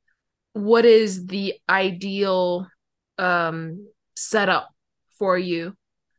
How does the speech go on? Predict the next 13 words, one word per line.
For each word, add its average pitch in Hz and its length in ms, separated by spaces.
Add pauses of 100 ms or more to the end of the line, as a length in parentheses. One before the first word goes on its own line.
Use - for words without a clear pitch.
(140)
Do 202 60
you 196 80
have 208 680
any 185 680 (200)
ideas 190 480
on 180 140
how 190 140
you 185 160
wanna 175 200
decorate 175 420
your 180 140
home 180 260
with 175 280